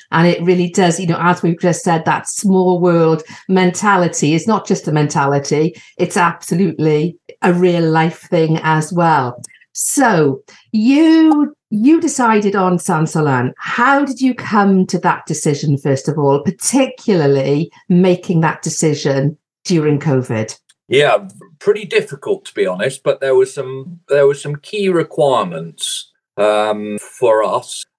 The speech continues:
Speaker 2: and some of it comes back to the fundamental, fundamentals of why we were doing this. So, um, I think the, we had enjoyed a lot of time in the Austrian Alps, and of course the,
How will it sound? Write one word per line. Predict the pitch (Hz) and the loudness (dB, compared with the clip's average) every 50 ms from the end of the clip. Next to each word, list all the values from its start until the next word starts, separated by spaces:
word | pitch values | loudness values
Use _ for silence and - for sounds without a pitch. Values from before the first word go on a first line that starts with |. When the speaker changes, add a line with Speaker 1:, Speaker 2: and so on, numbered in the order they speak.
| _ - | _ -6
Speaker 2:
and | 117 123 - | -6 -4 -2
some | - 165 156 147 | -2 -2 0 0
of | 131 - | 0 0
it | 127 - - - | 0 -4 -4 -12
comes | - - 131 127 120 - - | -8 -8 -8 -8 -8 -10 -6
back | - 127 113 - - | -4 -4 -4 -4 -6
to | - - | -8 -6
the | 113 107 | -6 -4
fundamental, | - - 110 110 107 104 101 107 104 104 98 - 113 101 98 98 98 98 98 95 95 92 - _ _ _ _ _ - | -2 -2 -4 -2 -2 -4 -2 -2 -4 -4 -4 0 2 4 4 4 4 2 2 0 0 -2 -4 _ _ _ _ _ -4
fundamentals | 117 117 117 120 - 113 107 - - 101 95 90 104 | -4 -2 -2 -2 -2 -4 -4 -2 -2 -2 -2 0 0
of | 98 - | -2 0
why | - 107 107 107 104 101 | 2 2 4 4 4 2
we | 92 95 92 | 2 0 -4
were | 85 90 90 | -4 -6 -4
doing | 98 104 104 101 95 87 80 | -2 0 0 0 0 -2 -8
this. | 73 - - - | -14 -12 -10 -10
So, | - - - - - 113 117 117 117 117 - _ _ - - _ _ _ - | -8 -4 0 2 2 4 4 2 0 -2 -6 _ _ -20 -20 _ _ _ -2
um, | 110 117 120 120 120 120 117 117 117 - - _ _ - - - - | 0 2 2 2 0 -4 -6 -12 -12 -14 -14 _ _ -8 -6 -4 -2
I | 156 - | -2 -4
think | - - - _ - - 190 185 180 151 - - - - - - | -4 -8 -20 _ -4 -4 -2 -2 -4 -8 -10 -14 -14 -14 -10 -4
the, | 151 151 147 143 139 135 135 135 131 131 127 120 123 - _ - | 0 2 2 2 2 2 0 -2 -2 -6 -8 -12 -14 -16 _ -4
we | 143 170 170 | 0 2 2
had | 147 175 170 151 | 2 2 2 0
enjoyed | 143 139 139 - 139 127 127 120 117 107 95 _ _ - | -2 -2 2 4 4 4 4 2 0 -4 -12 _ _ -12
a | 113 113 | -10 -6
lot | 120 120 120 | -4 -4 -4
of | 107 | -6
time | - - 120 120 117 113 104 | -8 -8 -6 -4 -4 -2 -2
in | 101 98 98 | -4 -4 -4
the | 107 120 | -2 -2
Austrian | 127 131 - - - - 127 127 131 | -2 -2 -4 -6 -2 0 0 0 0
Alps, | 131 131 135 135 - - - - - | -4 -4 -6 -6 -8 -12 -14 -12 -8
and | 120 98 101 | -6 -6 -6
of | 101 - | -6 -6
course | - 127 113 107 101 - - | -4 -4 -2 -2 -4 -6 -8
the, | - 107 107 104 104 104 98 95 | -2 0 0 0 0 -2 -8 -10